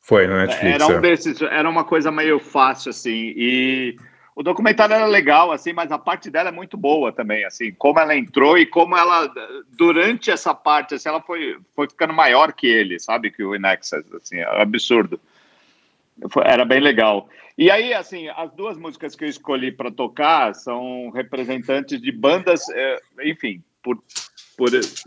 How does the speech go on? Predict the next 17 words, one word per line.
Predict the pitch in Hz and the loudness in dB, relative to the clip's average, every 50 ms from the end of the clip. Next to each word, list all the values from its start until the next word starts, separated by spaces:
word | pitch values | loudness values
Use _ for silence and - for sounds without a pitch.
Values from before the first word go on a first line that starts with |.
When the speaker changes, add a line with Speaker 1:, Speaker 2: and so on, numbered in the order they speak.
| - - | -6 0
Speaker 2:
ter | - 165 | 2 4
ido | 165 160 170 160 156 147 | 4 4 2 0 -2 -6
bastante | 127 139 127 - - 160 156 147 120 131 | -8 -8 -10 -10 -10 -12 -12 -12 -12 -16
em | 127 | -16
festivais | - 131 123 - 135 123 127 131 117 | -14 -14 -14 -10 -6 -4 -4 -4 -6
fora, | - - - 120 127 143 151 143 135 117 107 101 | -8 -10 -6 -4 -2 0 2 2 2 0 -2 -4
até | 101 - 139 135 | -6 -6 -8 -10
por | 135 - 143 113 | -8 -10 -14 -14
conta | 101 - 123 127 - 135 | -14 -12 -12 -12 -10 -8
de | 117 117 | -8 -6
trabalho, | 107 - 135 120 107 107 113 120 127 131 127 117 110 101 | -2 0 2 2 4 4 4 4 4 2 0 -2 -4 -6
tanto | - - 123 120 120 - 139 123 117 | -6 -8 -8 -8 -8 -6 -6 -6 -6
na, | 110 107 110 107 101 98 - - - | -6 -8 -8 -8 -8 -10 -12 -16 -14
na | - 110 104 104 | -10 -8 -8 -8
Popload | - - 110 107 - - 104 107 107 107 92 87 92 90 82 78 | -6 -6 -8 -8 -6 -6 -4 -4 -4 -4 -6 -6 -8 -8 -8 -10
site | - - - - 120 110 117 120 117 - - - 113 | -12 -8 -2 2 4 4 4 4 0 -2 -6 -8 -8
quanto | - _ - 113 107 104 - 117 107 - | -8 _ -8 -8 -8 -8 -8 -10 -10 -10